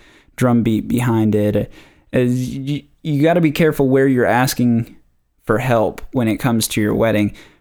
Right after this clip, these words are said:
Personally, I, I would try to pay for my own wedding out of my own pocket because I don't want anyone to make rules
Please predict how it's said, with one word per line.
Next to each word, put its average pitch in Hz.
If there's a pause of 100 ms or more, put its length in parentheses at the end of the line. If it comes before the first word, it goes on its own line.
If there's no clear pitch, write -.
Personally, 139
I, 110 (140)
I 113
would 131
try 117
to 110
pay 113
for 113
my 113
own 117
wedding 110 (320)
out 113
of 110
my 110
own 113
pocket 110 (520)
because 104
I 107
don't 107
want 110
anyone 107
to -
make 110
rules 107